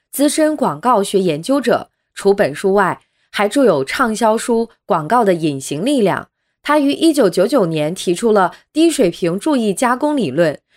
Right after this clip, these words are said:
解释了在低水平注意下，广告是如何诱导我们的潜意识的。而今天说的这本书，就是他这个理论的升级版。在这本书里，希斯结合理论研究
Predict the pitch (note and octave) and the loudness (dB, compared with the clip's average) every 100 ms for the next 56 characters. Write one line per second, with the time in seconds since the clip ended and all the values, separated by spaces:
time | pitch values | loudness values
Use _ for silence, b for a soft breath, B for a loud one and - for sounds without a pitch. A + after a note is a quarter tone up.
0 | _ - A#3 F#3+ - D#4+ B3+ A#3+ C4+ C4 | _ -2 2 2 2 2 2 2 0 0
1 | D#4+ F4 C4 F3 G3 F3 G3+ A3+ G3+ G3 | 0 0 0 0 -2 -4 -2 0 0 0
2 | G3+ E3+ B B - E3+ D3+ C4 A#3+ - | -2 -2 B B -2 0 0 0 2 0
3 | B3+ F3 F#3 C4+ G3+ A3 F4+ C4+ E3+ D#3+ | -2 2 0 2 0 0 0 0 0 2
4 | F#3 C3+ D3+ F#3 - E3 D#3 C#4 B3 - | 2 0 -2 -4 -2 -4 -2 -2 -2 -2
5 | D3+ C3+ - _ _ _ - F#3 G3+ D4 | -2 -4 -8 _ _ _ -2 -2 0 -2
6 | D#4 D#4 D#4+ C4 A3 G3+ F#3+ D#3 C3+ - | -2 -4 0 0 2 2 0 0 -2 0
7 | G3 G3+ B B - F#4+ C4+ G#3+ C4 B3 | 2 0 B B 0 2 2 -2 -4 -2
8 | D#4+ B3 G3+ C#3 D#3+ G3 E3+ D3 - - | 0 0 0 0 0 2 0 -2 -6 -2
9 | C#4+ D4+ E4 F#3 F3+ E3+ C3+ - _ _ | 0 0 -2 -4 -2 -2 -4 -10 _ _
10 | _ _ _ - D#4 D4+ F#4 C#4 G3 D3 | _ _ _ 2 2 4 2 2 0 -2
11 | - C4+ A#3+ D3+ - _ _ - D#4 E4+ | -2 0 2 0 -4 _ _ -4 2 2
12 | - D#4+ E4+ - A3+ A#3+ - A#3+ A#3 D3 | 2 -2 -2 0 0 0 0 0 0 0
13 | A#3+ D4 F#3+ D#3 F#3+ B3+ B3+ | 0 0 0 -2 0 2 2